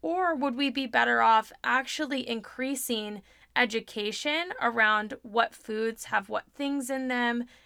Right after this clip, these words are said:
and how to eat in a way that makes you feel good, and also helping to eliminate these large food deserts or bring more access to people that are in situations where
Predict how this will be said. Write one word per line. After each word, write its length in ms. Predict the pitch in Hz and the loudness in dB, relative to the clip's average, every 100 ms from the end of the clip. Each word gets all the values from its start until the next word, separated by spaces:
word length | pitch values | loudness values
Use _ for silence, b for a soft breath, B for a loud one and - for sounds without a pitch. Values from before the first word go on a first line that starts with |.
| b | b
and 300 | 247 220 208 | 4 4 4
how 280 | - 233 233 | 0 2 2
to 260 | 233 - 226 | 2 -6 -8
eat 140 | 226 | -6
in 80 | 226 | -4
a 80 | 214 | -2
way 180 | 214 | -2
that 140 | 202 214 | -2 -6
makes 280 | 208 196 214 | -8 -10 -12
you 80 | |
feel 280 | 190 208 196 | -8 -6 -6
good, 560 | 190 320 262 214 214 247 b b b b - | 2 6 6 6 0 -4 b b b b 0
and 280 | 285 277 - - | 2 2 0 0
also 920 | 294 403 403 - 214 196 180 233 - b b | 4 4 0 2 4 4 0 -4 -8 b b
helping 520 | - 294 302 294 277 | 4 4 6 2 0
to 380 | 254 - 269 254 - | -2 -2 0 0 0
eliminate 960 | 226 233 285 330 277 220 214 247 - - | 0 2 0 2 0 0 -4 -10 -16 -10
these 340 | 254 254 240 | -4 -4 -4
large 640 | - 214 220 269 294 240 | -8 0 6 8 6 4
food 400 | - - 285 311 | -8 -4 -2 0
deserts 640 | 247 208 202 214 196 202 302 | 2 2 2 -2 -2 -4 -4
or 120 | 262 | -2
bring 320 | 247 262 269 247 | 0 0 2 0
more 260 | 220 247 - | 2 2 4
access 560 | 220 294 - 247 226 | 2 0 -2 -6 -6
to 100 | - | -8
people 600 | 240 - 226 - 208 208 b b b b | -10 -10 -8 -4 -2 -2 b b b b
that 220 | - 220 - | 4 6 6
are 120 | 240 | 4
in 140 | 233 | 2
situations 960 | - 262 - 220 240 302 - 254 226 208 | -2 -6 -4 2 2 2 0 0 -2 2
where 360 | 233 220 214 | 6 8 6